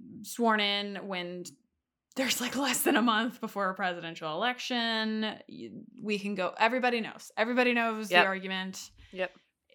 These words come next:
Speaker 1: You, uh, probably have thoughts and a side on it. I know I do. So this idea of packing the court came up of, like, you know, if Democrats retake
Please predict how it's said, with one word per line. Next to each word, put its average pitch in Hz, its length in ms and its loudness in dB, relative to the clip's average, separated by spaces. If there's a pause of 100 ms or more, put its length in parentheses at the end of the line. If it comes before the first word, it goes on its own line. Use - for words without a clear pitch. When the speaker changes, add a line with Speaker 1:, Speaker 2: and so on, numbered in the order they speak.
(100)
Speaker 1:
You, 185 300 -8
uh, 147 120 2
probably 214 520 4
have 190 260 -2
thoughts 170 440 0
and 165 160 -6
a 151 40 -6
side 170 360 -2
on 170 120 -2
it. 165 140 -2
I 156 160 -2
know 151 220 -4
I 160 260 -2
do. 156 400 -4 (960)
So 233 140 0
this 214 160 -2
idea 220 240 4
of 226 80 -6
packing 226 380 0
the 185 60 -14
court 247 320 0
came 190 200 -4
up 170 180 -2
of, - 140 -12
like, 151 400 -4 (420)
you 131 120 -4
know, 139 200 -2
if 170 280 -4
Democrats 190 580 -4
retake 170 480 -4